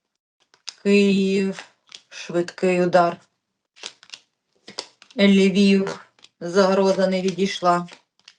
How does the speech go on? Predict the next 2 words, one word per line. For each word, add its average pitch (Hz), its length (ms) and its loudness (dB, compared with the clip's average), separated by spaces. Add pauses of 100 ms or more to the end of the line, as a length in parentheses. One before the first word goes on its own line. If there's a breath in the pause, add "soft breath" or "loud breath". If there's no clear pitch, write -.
(2250)
Одеса, 185 720 0 (2250 soft breath)
Харків. 180 600 0